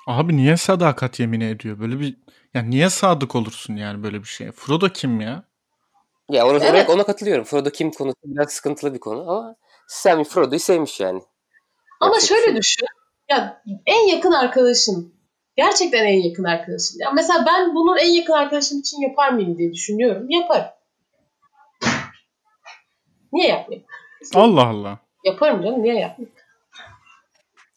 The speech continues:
Speaker 3: Ya
Speaker 2: Bir
Speaker 3: bir
Speaker 2: de
Speaker 3: de en
Speaker 1: Valla
Speaker 3: yakın
Speaker 1: denen-,
Speaker 3: arkadaşın
Speaker 1: denemeden
Speaker 3: olur.
Speaker 1: bilemezsin
Speaker 3: Evet.
Speaker 1: yani.
Speaker 3: <laughs> Ya şeyden
Speaker 2: Bir de
Speaker 3: eminsin
Speaker 2: bildiğimiz
Speaker 3: yani.
Speaker 2: kadarıyla senin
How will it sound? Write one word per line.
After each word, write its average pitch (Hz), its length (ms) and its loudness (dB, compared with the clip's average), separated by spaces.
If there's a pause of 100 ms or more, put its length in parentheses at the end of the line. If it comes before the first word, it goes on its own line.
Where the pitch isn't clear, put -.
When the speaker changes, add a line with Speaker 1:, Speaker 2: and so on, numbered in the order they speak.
(800)
Speaker 3:
Ya 190 140 0
Speaker 2:
Bir 202 40 0
Speaker 3:
bir 254 60 4
Speaker 2:
de - 40 10
Speaker 3:
de - 40 4
en - 80 6
Speaker 1:
Valla 131 160 10
Speaker 3:
yakın 135 200 6
Speaker 1:
denen-, 131 140 6
Speaker 3:
arkadaşın 147 220 2 (120)
Speaker 1:
denemeden 143 300 6
Speaker 3:
olur. 143 80 -4
Speaker 1:
bilemezsin - 460 0
Speaker 3:
Evet. - 100 -2
Speaker 1:
yani. 110 120 -4
Speaker 3:
<laughs> - 120 -6 (2250)
Ya 240 100 2
şeyden 262 280 2
Speaker 2:
Bir - 40 4
de - 40 4
Speaker 3:
eminsin 262 380 4
Speaker 2:
bildiğimiz 170 360 4
Speaker 3:
yani. 165 60 0
Speaker 2:
kadarıyla 175 320 4 (100)
senin 170 200 4